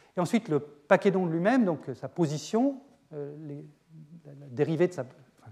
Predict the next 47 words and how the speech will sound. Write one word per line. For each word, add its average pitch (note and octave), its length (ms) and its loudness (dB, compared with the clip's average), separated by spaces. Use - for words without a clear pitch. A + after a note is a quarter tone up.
D D3+ 180 8
R D#3 60 0
sur D3+ 140 -2
D C3+ 120 4
T, A3+ 140 4
la G3 100 4
manière C#3+ 220 2
dont C#3 100 2
il D3 160 -6
bouge, A3 260 4
donc C3+ 160 -2
sa, - 120 -8
sa B2 160 -6
vitesse, G#3 520 -2
eh D3 40 -16
bien, E3 120 0
c'est F#3 100 0
la E3 80 2
somme A3 220 2
de D3+ 80 0
deux C#3+ 160 -2
termes. G#3+ 360 2
Le - 480 -12
premier F#3 220 2
terme, G3+ 180 2
c'est - 140 -6
la D3 60 2
vitesse D3 300 -2
de B2+ 100 -4
groupe, F3 340 0
le A#2+ 160 -8
gradient C3 320 -4
de B2 80 -6
l'énergie. A#2+ 500 -4
Et D3+ 40 -14
puis F#3+ 100 -6
le F3 60 2
deuxième D#3+ 220 2
terme, B3 200 2
c'était G3+ 420 0
ce A#3 100 -12
que - 220 -8
j'ai D#3 100 0
appelé D3+ 220 -2
la F#3+ 80 2
vitesse E3 340 -2
anormale, D3 640 0